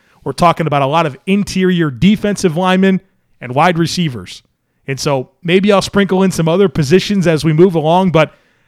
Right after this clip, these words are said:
I have a strong emphasis on those three spots because I think that's where the Bills are gonna need to invest their draft capital in the coming year.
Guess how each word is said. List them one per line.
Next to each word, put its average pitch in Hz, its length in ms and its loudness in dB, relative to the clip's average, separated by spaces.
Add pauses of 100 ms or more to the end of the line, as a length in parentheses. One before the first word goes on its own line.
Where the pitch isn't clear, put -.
I 151 100 -2
have 165 100 2
a 160 60 0
strong 190 360 0
emphasis 185 460 0
on 151 180 0
those 175 320 4
three 175 320 -2
spots 190 400 -4
because 160 380 -4 (420)
I 147 80 -4
think 185 220 -4
that's 185 200 -2
where 170 140 2
the 151 80 -2
Bills 170 240 0
are 151 60 0
gonna 151 160 -2
need 170 220 2
to 170 100 0
invest 151 340 -2
their 147 80 -4
draft 156 320 -4
capital 139 500 -4 (300)
in 147 80 -6
the 139 80 -4
coming 139 340 -2
year. 139 220 0